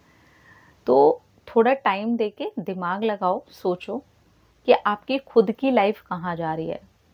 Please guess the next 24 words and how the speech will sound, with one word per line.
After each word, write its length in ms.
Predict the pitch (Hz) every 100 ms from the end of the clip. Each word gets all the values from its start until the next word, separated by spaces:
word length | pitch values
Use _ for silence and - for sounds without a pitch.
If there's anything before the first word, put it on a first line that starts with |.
| _
इतना 360 | 226 - 226 220
हर्ट 360 | 208 180 185 185
होने 260 | - 170
से, 240 | - - - _ _ _
इतने 240 | - - 202
पेन 240 | 196 170 175
में 160 | 170
जाने 340 | 165 160 160 170
से, 200 | - - _ _ _ _ - -
और 60 | 190
वो 120 | 233
इंसान 380 | 226 233 220 214
देख 180 | 185 175
भी 160 | 202
नहीं 160 | 214 202
रहा 100 | 185
है, 160 | 180
वो 160 | 190 208
भी 120 | 196
समझ 340 | - 185 185 185
भी 140 | 180
नहीं 160 | 170 151
रहा 120 | 151
है। 140 | 151